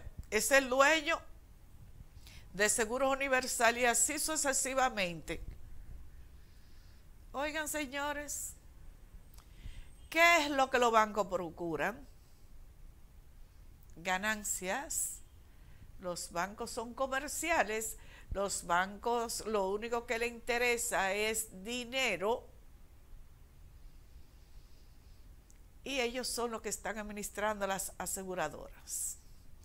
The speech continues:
Es como si fuera que los médicos, vamos a suponer, fueran los que administraran los bancos. Vamos a invertírselo, ¿eh?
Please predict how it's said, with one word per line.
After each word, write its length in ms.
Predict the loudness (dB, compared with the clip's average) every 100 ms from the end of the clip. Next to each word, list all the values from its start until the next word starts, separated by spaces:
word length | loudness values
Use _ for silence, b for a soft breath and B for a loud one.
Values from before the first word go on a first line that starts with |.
| B B B B -8
Es 320 | 0 2 2 0
como 400 | 0 2 2 0
si 220 | 0 -4
fuera 720 | 6 12 12 12 6 4 4 -14 -16 -16 -16 -16 -18 -18 -18 -18 -20 -20 -20 -20 -20 -6
que 200 | 4 4
los 520 | 6 4 4 2 0 -4
médicos, 960 | 0 4 4 2 2 2 2 0 -8 -10 -18 -16 -10
vamos 280 | -6 -4 -4
a 40 |
suponer, 600 | -2 0 4 4 2 -4 b b b -8
fueran 500 | 4 8 8 8 6
los 140 | 4
que 140 | 2 0
administraran 840 | 0 -4 -4 -2 2 2 0 -2
los 260 | -2 -4 -2
bancos. 800 | -2 -4 -10 -14 -14 -12 -10 -12 b b b b
Vamos 260 | 0 2 2
a 100 | 6
invertírselo, 840 | 6 6 10 12 12 12 12 12
¿eh? 160 | 12